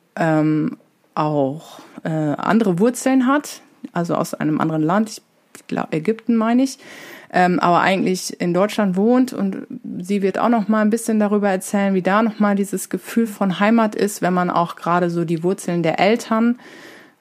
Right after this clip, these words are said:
vielleicht noch mal, ähm, ja, kennenlernen möchte oder da irgendwie auch Fragen hat, wie ist das denn bei denen gewesen?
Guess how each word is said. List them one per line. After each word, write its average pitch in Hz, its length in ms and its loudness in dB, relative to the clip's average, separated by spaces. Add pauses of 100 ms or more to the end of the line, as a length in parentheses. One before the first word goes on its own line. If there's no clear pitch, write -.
(380)
vielleicht 208 560 2
noch 185 160 -4
mal, 180 440 4
ähm, 165 460 0 (680)
ja, 151 320 -4 (140)
kennenlernen 196 540 2
möchte 170 540 -2
oder 156 220 -2
da 160 160 -2
irgendwie 170 500 -2
auch - 240 -6
Fragen 196 500 0
hat, 175 180 -4
wie - 80 -2
ist - 180 -6
das - 120 -16
denn 170 140 -4
bei 165 100 -2
denen 220 240 0
gewesen? 214 520 0